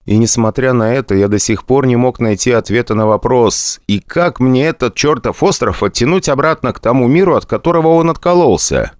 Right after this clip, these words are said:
Более того, их же придётся объединить в одну систему.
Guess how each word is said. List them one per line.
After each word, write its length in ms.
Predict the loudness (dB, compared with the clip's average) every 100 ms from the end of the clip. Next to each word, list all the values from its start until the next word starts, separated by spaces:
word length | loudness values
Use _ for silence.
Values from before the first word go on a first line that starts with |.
| _
Более 360 | -2 2 2 0
того, 360 | 0 2 4
их 180 | 2 0
же 220 | 0 -2
придётся 500 | -2 -2 -2 -2 -2
объединить 580 | -2 -2 0 0 0 0
в 40 |
одну 240 | -2 0 -2
систему. 840 | -2 -4 -2 0 0 0 -4